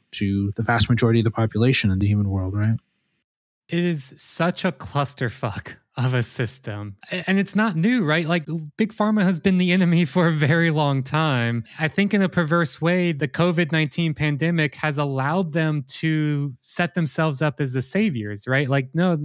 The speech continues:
Speaker 2: they're working together. I-, it's not an arms race for a vaccine. It's everyone is working together and we're sharing and we're, we're, we're rolling back prices, baby. You know, we're doing good.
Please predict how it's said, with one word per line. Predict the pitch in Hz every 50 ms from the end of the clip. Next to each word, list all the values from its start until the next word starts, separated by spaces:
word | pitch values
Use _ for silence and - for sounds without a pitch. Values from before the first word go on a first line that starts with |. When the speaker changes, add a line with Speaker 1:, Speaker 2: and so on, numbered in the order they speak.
| 131 - -
Speaker 2:
they're | 170 196 214
working | 202 180 190 196 190 196 196 175
together. | 156 - 147 - - 180 190 160 143 120 113 107
I-, | -
it's | 180 - 190 185 - -
not | 208 208 214
an | 202 180
arms | 151 160 165 175 190 196 190 147 -
race | 151 165 160 156 - -
for | - - 156 156
a | 151
vaccine. | 135 143 151 147 147 - - - - 185 190 196 190 170 160 151 147 131 -
It's | 160 156 - -
everyone | - 175 185 175 196 185 180 175 175 170
is | 160 139 135
working | 143 160 160 - - 160 143
together | - 156 143 - 170 180 196 160 170 151 135 127
and | 127 127
we're | 135 143
sharing | 131 - - - 180 180 185 190 180 175 160 143 131 123 120 127 131
and | 135 139 139
we're, | 143 147 147 143 135 - - - - _
we're, | - 143 151 151 151 156 151
we're | 135 160 165 160
rolling | 160 196 202 202 202 196 196 190
back | 160 185 180 175 - _ -
prices, | - - 185 185 190 185 - - 170 156 143
baby. | 131 - 165 160 160 160 151 165
You | 160 156 156
know, | 156 160 156 156
we're | 156 175 180
doing | 160 - 185 190 190 185 180 175 147
good. | 127 - 170 185 190 185 180 165 143 131 123